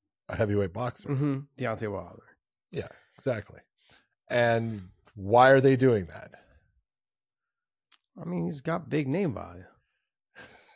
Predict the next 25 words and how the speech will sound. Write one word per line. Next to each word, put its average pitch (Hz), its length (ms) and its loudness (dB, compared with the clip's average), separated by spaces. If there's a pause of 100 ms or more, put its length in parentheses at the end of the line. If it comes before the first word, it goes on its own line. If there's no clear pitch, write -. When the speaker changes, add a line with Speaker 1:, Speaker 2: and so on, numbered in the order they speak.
(500)
Speaker 2:
I - 40 -12
mean, - 360 -12
Speaker 1:
<laughs> - 60 -18
Speaker 2:
he's - 280 0
got 156 240 4
big 151 140 -4
Speaker 1:
Yeah. 117 200 2
Speaker 2:
name 190 80 8
value. 202 320 -4 (520)
Speaker 1:
He 143 160 0
does. 143 600 2 (160)
Speaker 2:
Yeah. - 200 -16 (800)
Speaker 1:
And 127 100 0
he's 139 120 4
not 170 180 10
an 160 80 6
M 160 140 8
M 151 120 4
A 147 120 8
fighter. 95 360 -4 (580)
Speaker 2:
Yeah. 165 260 -14 (520)
You, - 80 -16
you - 300 -10
Speaker 1:
Yeah. 104 80 -2
Speaker 2:
get, 147 120 -2